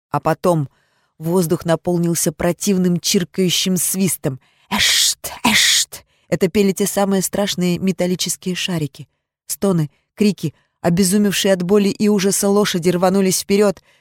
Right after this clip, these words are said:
Но на дорогу рухнуло дерево, преграждая путь. Какой-то конь попытался прыгнуть, но неудачно. Маги среагировали быстро. Они спешились и заняли оборону. Вспышки боевых заклинаний озарили лес.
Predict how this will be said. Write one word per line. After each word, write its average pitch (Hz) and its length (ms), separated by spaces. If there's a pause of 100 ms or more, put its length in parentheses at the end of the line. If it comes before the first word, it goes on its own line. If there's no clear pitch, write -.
(720)
Но 170 140
на 160 140
дорогу 165 440
рухнуло 151 460
дерево, 139 600
преграждая 139 600
путь. - 340 (200)
Какой-то 180 380
конь 185 240
попытался 175 560
прыгнуть, 170 480
но 151 80
неудачно. 156 680 (460)
Маги 170 320
среагировали 170 600
быстро. 165 480 (300)
Они 196 220
спешились 190 680
и 202 60
заняли 175 340
оборону. 165 640 (800)
Вспышки - 420
боевых 180 380
заклинаний 180 640
озарили 160 440
лес. 156 380